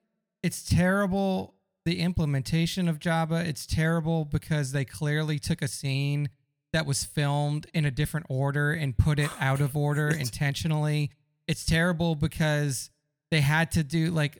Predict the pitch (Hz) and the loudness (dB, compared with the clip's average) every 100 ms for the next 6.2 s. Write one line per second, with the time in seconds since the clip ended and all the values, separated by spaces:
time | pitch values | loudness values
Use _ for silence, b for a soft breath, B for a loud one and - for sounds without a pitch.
0 | - 170 185 208 160 - - 156 180 175 | -2 2 2 2 0 -2 0 0 0 -2
1 | - 185 - _ _ - 175 247 302 277 | -2 -2 -2 _ _ 0 2 2 0 -2
2 | 226 226 214 202 175 156 170 165 160 160 | -2 -2 -2 0 0 0 2 2 2 2
3 | 156 160 143 180 151 151 135 113 131 - | 0 -2 -2 -2 -2 -2 -2 -2 -4 -4
4 | 135 127 - 165 156 - 170 214 233 180 | -2 -2 -6 -4 -2 0 -2 0 -2 -2
5 | 185 - - 180 175 - 165 180 151 165 | -2 -2 -2 -2 -2 -2 0 0 -4 -10
6 | - - | -14 -20